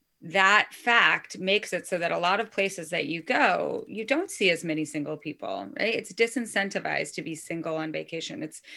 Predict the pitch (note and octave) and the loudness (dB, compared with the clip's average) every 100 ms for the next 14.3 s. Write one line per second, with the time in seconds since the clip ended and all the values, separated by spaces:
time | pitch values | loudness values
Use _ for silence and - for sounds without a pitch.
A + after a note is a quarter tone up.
0 | - - - - A#3 - G3 F3 D#3+ E3+ | -14 -14 -4 2 4 4 0 0 -4 -6
1 | D#3 D#3 D#3 D3+ - C#4+ A#3 G#3 A3 - | -4 -4 -4 -6 -2 2 2 2 -2 -4
2 | - A#3 C#4+ - D#3 D#3 E3+ F#3+ - - | -2 2 2 0 -6 -4 0 0 -2 -6
3 | - E3 F#3+ - - _ _ - G3+ D4 | -4 -2 -4 -8 -20 _ _ -12 -4 0
4 | C4+ G#3+ A3 - G#3+ F#3 F3+ - - - | 2 2 0 2 4 4 2 -12 -20 0
5 | G3 G3+ G#3 F3 - G3 F#3+ F3+ D#3+ F#3 | 2 4 4 2 0 0 0 0 -4 -2
6 | F#3+ - F3+ - F3 F3 D#3 D3 D#3 - | -2 -2 -8 -4 -4 -2 -2 -2 -4 -6
7 | F3 F3 E3 E3 E3 F#3+ F#3 F#3 F3+ E3 | -2 0 2 0 0 2 2 2 2 0
8 | E3 - - E3+ D#3+ - F#3 G3+ G3 F3 | 0 -4 -4 -4 -4 -6 2 2 2 -4
9 | D#3+ D#3+ D#3 - F3 - D#3 - F#3+ E3 | -4 -2 -4 -4 -6 -6 -8 -4 -4 -4
10 | D#3 D3+ - E3+ E3+ D#3+ E3+ - D#3 D#3+ | -4 -6 -6 -4 -2 -2 -4 -6 -4 -6
11 | D#3 - - - - F3+ F3 E3+ G3 - | -10 -16 -20 -12 -6 -2 0 0 0 -2
12 | - - - - - F#2 - - E3+ - | -6 -8 -8 -6 -8 -8 -8 -10 -10 -8
13 | F3+ F3 E3+ D#3+ - - _ _ - F#3+ | -2 0 0 -6 -14 -20 _ _ -4 -2
14 | - F#3 E3+ | 0 0 -2